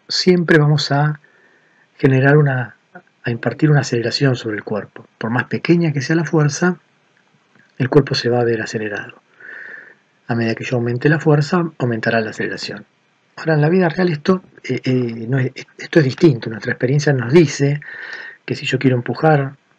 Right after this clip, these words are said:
eh, un objeto que está sobre, sobre una superficie y hago una fuerza muy pequeña,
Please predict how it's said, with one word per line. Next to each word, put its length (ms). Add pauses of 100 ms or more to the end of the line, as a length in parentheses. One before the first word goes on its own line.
(440)
eh, 240
un 140
objeto 340
que 60
está 200
sobre, 640 (480)
sobre 260
una 120
superficie 580
y 100
hago 120
una 100
fuerza 360
muy 200
pequeña, 640